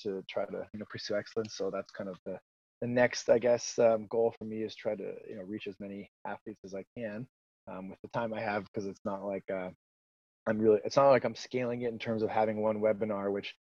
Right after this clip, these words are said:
um, you know, provincial team did, and then a, a lot of athletes could come on. And if you're speaking about mental toughness or a topic, but I found that maybe athletes weren't really that open and honest, uh, because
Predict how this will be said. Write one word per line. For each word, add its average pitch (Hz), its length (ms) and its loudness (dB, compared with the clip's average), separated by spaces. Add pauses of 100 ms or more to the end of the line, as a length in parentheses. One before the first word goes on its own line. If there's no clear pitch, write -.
(360)
um, 95 580 -6
you 107 80 -8
know, 95 80 -8
provincial 101 360 -4
team 104 220 -4
did, 101 300 2
and 98 100 -4
then 98 300 -6
a, 98 80 -6
a 98 240 -4
lot 101 200 2
of 98 100 -2 (120)
athletes 101 460 -4
could 107 280 -2 (300)
come 123 140 2
on. 131 420 8 (460)
And 117 300 2 (260)
if - 60 -6
you're 117 60 -2
speaking 123 340 2
about 113 320 10
mental 113 300 -2
toughness 131 520 6
or 110 140 8
a 107 100 2
topic, 147 500 4
but 107 140 0 (720)
I 131 60 -6
found 147 260 4
that 139 160 2
maybe 127 380 0
athletes 117 400 4
weren't 117 220 0
really 120 520 4
that 117 440 4 (540)
open 131 320 0
and 127 120 -2
honest, 127 500 2
uh, 107 320 2
because 104 560 0